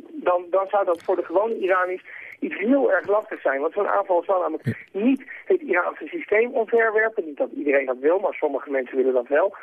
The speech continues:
En zou juist, eh, eh, meer ideologische brandstof geven aan de, aan de Iraanse leiders. Dus een heleboel mensen, eh, willen absoluut niet dat dat gebeurt. Net zoals trouwens een heleboel mensen, eh, überhaupt geen, geen oorlog willen. Maar zeker niet vanaf de kant van Israël.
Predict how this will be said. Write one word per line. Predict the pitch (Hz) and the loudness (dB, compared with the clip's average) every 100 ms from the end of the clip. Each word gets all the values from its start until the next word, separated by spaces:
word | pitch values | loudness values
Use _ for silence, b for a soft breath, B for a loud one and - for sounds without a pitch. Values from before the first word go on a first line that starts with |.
| B - | B -2
En | 196 | 0
zou | 196 202 | 2 2
juist, | 202 190 - | 2 0 -6
eh, | - - | -8 -2
eh, | 339 - - - | -2 0 -2 0
meer | 320 453 415 | 2 4 2
ideologische | 339 359 190 220 - - | -2 0 2 2 -2 -8
brandstof | 190 185 269 277 190 151 | -2 0 0 0 -2 0
geven | 165 139 123 135 B B B | 0 2 0 -4 B B B
aan | 175 175 | 0 2
de, | 165 151 - | 2 0 0
aan | 175 180 | 0 0
de | 165 | 0
Iraanse | 170 151 139 - | 0 0 0 0
leiders. | 135 127 127 139 | 0 2 0 -4
Dus | 151 | 0
een | 175 | 2
heleboel | 240 226 | 2 0
mensen, | 196 202 202 208 B B - | 0 0 0 -2 B B -4
eh, | 160 143 | -2 2
willen | 190 220 - | 2 4 2
absoluut | - 277 - 262 220 220 | 0 -2 -2 -6 -6 -4
niet | 196 220 226 B B | 0 0 0 B B
dat | - 196 190 | 0 2 2
dat | 165 | 0
gebeurt. | - 147 156 180 | 0 0 2 2
Net | 143 - | 0 -2
zoals | 127 | -2
trouwens | 127 131 131 | 0 -2 0
een | |
heleboel | 135 139 147 | 2 2 2
mensen, | 147 139 170 | 0 0 -2
eh, | - 165 | 2 2
überhaupt | 156 160 208 214 | 4 4 2 0
geen, | 165 143 | -2 -2
geen | 156 - | -2 0
oorlog | 160 147 | 2 2
willen. | 160 180 | 2 2
Maar | 160 143 135 | 2 0 2
zeker | 190 302 311 277 | 2 4 2 2
niet | 269 269 B B - | 2 0 B B -4
vanaf | 214 - 185 | 0 2 0
de | - | 0
kant | 196 170 | 0 0
van | - 156 | -2 -6
Israël. | 180 - 127 123 | -6 -4 -2 -2